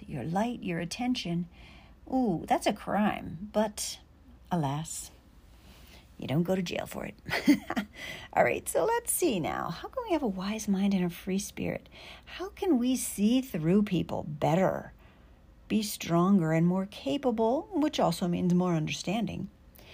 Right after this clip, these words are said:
and more, um, in charge, more self-determinism? When you become wise about human nature,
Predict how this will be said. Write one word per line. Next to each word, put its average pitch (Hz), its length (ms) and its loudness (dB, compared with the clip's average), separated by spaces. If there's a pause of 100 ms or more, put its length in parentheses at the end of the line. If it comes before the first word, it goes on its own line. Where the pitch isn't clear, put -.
(260)
and 196 260 6
more, 208 680 4
um, 196 500 -8
in 214 160 4
charge, 208 480 -4
more 247 160 6
self-determinism? 202 1120 0 (2000)
When 202 180 6
you 254 100 6
become 302 440 4
wise - 680 0
about 165 260 0
human 190 400 2
nature, 170 480 0